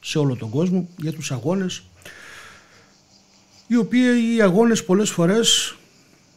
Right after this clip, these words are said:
σε αυτήν την χώρα εκ των προτέρων είναι χαμένοι, αλλά νικητής είναι αυτός που επιμένει.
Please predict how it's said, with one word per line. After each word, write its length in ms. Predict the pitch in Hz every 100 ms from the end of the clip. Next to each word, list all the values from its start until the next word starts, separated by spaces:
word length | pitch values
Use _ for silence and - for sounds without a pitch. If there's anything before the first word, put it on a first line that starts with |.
| _ _ _ _ -
σε 180 | - 180
αυτήν 240 | 170 226
την 320 | 180 196 160 143
χώρα 460 | 196 214 208 196 - - - - - - _ _ _ _ _ - - - -
εκ 160 | 151
των 140 | - 151
προτέρων 440 | 160 151 190 190
είναι 120 | 196
χαμένοι, 640 | 190 175 196 190 131 123 - -
αλλά 540 | 147 147 151 147 135 143 -
νικητής 520 | 151 147 143 190 -
είναι 100 | 175
αυτός 240 | 175 185
που 100 | -
επιμένει. 480 | 143 151 147 120